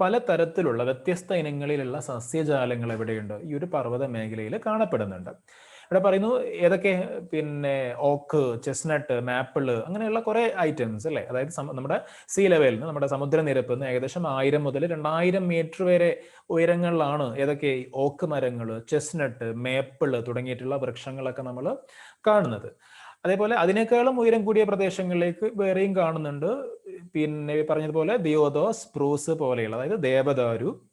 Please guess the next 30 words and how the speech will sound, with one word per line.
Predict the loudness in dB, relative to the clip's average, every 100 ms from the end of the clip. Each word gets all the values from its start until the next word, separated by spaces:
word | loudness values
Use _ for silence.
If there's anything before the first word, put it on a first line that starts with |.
| _ _ _ _ _ _ _ -20 -10
സ്പ്രൂസ് | -10 -2 0 4 2 0 -4 -8 -12 _ _
അല്ലേ, | 0 0
അങ്ങനെയൊക്കെയുള്ള, | 0 -4 -2 -2 -2 -2
അതിന്റെ | -6 -8 -4 -4
പ്രത്യേകത | -2 -2 -2
എന്താ? | -2
കോണിഫറസ് | 0 0 0 -2 -2 0 0 -2 -4
ട്രീസ് | -2 -2 -4
ആണ്. | -10 -14 -18 _ _ _ _ -8
അതായത് | -8 -6
കോണിഫറസ് | -4 -4 -4 -4 -6 -6
ട്രീസ് | -6 -6
എന്ന് | -6
പറഞ്ഞിരിക്കുകയാണെങ്കിൽ | -6 -6 -6 -6
നമ്മളെ | -6 -6
ക്രിസ്മസ് | -4 -6 -4 -6 -6 -14 _
ട്രീ | 0 2
ഒക്കെ | 2 0
പോലെ | -2 -2 -2 -4 -6 _ -20 _
അറ്റം | -8 -4 -2 -2 -4
കൂർത്ത്, | -4 -2 -2 -2 -2
അഗ്രഭാഗം | 0 0 2 2 2 -2
കൂർപ്പ് | -2 0 0 -2 -8 _ _ 0 2
ആയിട്ടുള്ള | -2 -4 -4 -8 -8
സ്തൂപികാഗ്ര | -10 -4 0 2 2 2 2 0 0
വൃക്ഷങ്ങൾ | 0 -6 -10 -8 -4
എന്ന് | -2
പറയും | -2 -2 -6
നമ്മൾ. | -10 -14
സ്തൂപികാഗ്ര | -16 -10 -6 -2 -2 -4 -4 -4